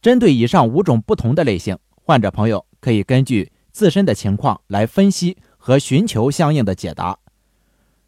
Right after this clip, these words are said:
中医作为我国传统医学的瑰宝之一，在治疗前列腺炎方面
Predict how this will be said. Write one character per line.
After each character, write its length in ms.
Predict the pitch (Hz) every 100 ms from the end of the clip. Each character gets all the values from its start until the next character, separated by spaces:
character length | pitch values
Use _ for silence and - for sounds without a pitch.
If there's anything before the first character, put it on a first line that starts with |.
| _ -
中 200 | 226 240
医 200 | 233 214
作 160 | 190
为 160 | 127 139
我 180 | 117 98
国 180 | 117
传 300 | 127 - 131
统 180 | 214 120
医 160 | 113 165
学 160 | 113
的 140 | 104 101
瑰 180 | 175 180
宝 200 | 95 92
之 160 | 113
一， 180 | 117 127 _ _
在 200 | - 139
治 200 | 123 156
疗 280 | 104 101 - _ -
前 220 | 127 135
列 100 | 185
腺 220 | 208 135
炎 180 | 92 147
方 200 | 180 131
面 200 | 117